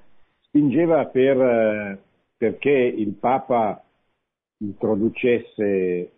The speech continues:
un'eccezione nel, eh, nel fatto che, eh, la Chiesa di rito latino non prevede, eh, la possibilità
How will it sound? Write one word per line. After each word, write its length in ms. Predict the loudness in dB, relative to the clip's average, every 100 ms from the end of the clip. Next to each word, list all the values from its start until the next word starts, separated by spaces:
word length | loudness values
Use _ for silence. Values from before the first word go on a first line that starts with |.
| -16
un'eccezione 1160 | -8 -6 -6 -6 -8 -6 0 2 2 0 -2
nel, 800 | -2 -2 -2 -2 -2 0 -2 -4 -8 _ _ _ _ _ _ _ _ _ _
eh, 800 | -12 -8 -6 -6 -8 -10 -12 -14 -18 _ _ _ _ _ _ _ _ _ _ _ _ _ _ _ _ _ _ _ _ _ _ _ _ _ _
nel 140 | -12
fatto 420 | -4 -2 -2 -2 -4
che, 460 | 0 2 2 0
eh, 140 | -6 -10
la 120 | -10
Chiesa 560 | -4 -2 0 -2 -4 -6
di 160 | -8
rito 280 | -8 -4 -2
latino 600 | -2 -2 -6 -6 -8 -12 _ _ _ _ _ _ _ _ -8
non 240 | -4 -2
prevede, 960 | 0 0 0 -2 -2 0 0 0 -4 -10 _ -14
eh, 540 | -10 -8 -8 -12 -14 -14
la 100 | -12
possibilità 1200 | -10 -10 -6 -2 0 0 -2 -2 -2 -4 -6